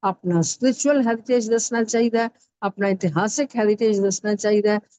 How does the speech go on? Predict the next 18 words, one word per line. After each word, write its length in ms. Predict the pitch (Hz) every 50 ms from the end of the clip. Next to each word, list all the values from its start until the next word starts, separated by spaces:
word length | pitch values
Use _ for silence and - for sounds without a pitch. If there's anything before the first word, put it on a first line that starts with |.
| _ _ _
ਤੇ 140 | - 202 190
ਫਿਰ 500 | 196 - - 233 233 247 254 247 240 240 - _ _ _
ਸਾਨੂੰ 480 | - - - 196 180 180 196 202 190
ਇਹ 140 | 214 208 196
ਦੱਸਣਾ 400 | 180 180 190 185 - 208 214 220
ਚਾਹੀਦਾ 380 | 208 - 214 202 196 196 196 196
ਹੈ 100 | 202 196
ਕਿ 440 | 196 - _ _ _ _ - 208 202
ਇਸ 200 | 196 196 - 196
ਹੈਰੀਟੇਜ 500 | 240 190 208 226 214 226 214 202 190 190
ਦੀ 100 | 214 202
ਜਾਣ 400 | 165 156 165 170 185 196 202 190
ਪਹਿਚਾਣ 460 | - 190 175 - - 180 165 170 170
ਕਰਕੇ 400 | 165 175 160 156 - 220 233 240 - _ _ _ _ - 196
ਅਸੀਂ 300 | 190 - - 226 226 202
ਆਪਣੀ 480 | 175 - _ - 190 196 226 247 262 - _ _ _ _ _
ਪਰਸਨੈਲਿਟੀ 760 | - 208 190 - - 190 185 170 170 175 180 180 - 202 202
ਨੂੰ 260 | 190 208 226 254 269